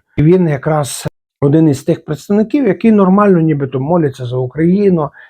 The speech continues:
нібито підтримують українця, але на ділі вони думають зовсім проти України. Насправді це є, і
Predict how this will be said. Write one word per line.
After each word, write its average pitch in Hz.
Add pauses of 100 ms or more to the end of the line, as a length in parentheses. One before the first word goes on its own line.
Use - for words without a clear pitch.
(120)
нібито 139
підтримують 143
українця, 170
але 160
на 160
ділі 151
вони 135
думають 139
зовсім 139
проти 131 (340)
України. 110 (360)
Насправді 202
це 180
є, 135
і 135